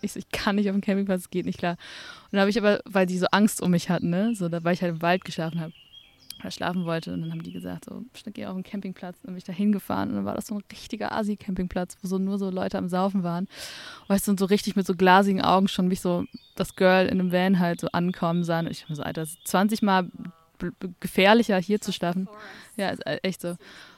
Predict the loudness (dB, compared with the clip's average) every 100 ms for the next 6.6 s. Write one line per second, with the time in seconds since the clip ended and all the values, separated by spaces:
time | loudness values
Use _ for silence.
0 | _ -4 0 2 2 4 4 4 2 0
1 | 2 2 0 -4 -4 -4 -2 0 0 0
2 | -2 -2 -2 -2 -4 -4 -4 -6 -6 -8
3 | -8 -8 -6 -8 -4 -6 -2 0 0 0
4 | 0 -2 -4 -6 -6 -6 -4 -4 -2 -2
5 | 0 0 -2 -6 -10 -6 -6 -6 -6 -6
6 | -4 -4 -4 -4 -6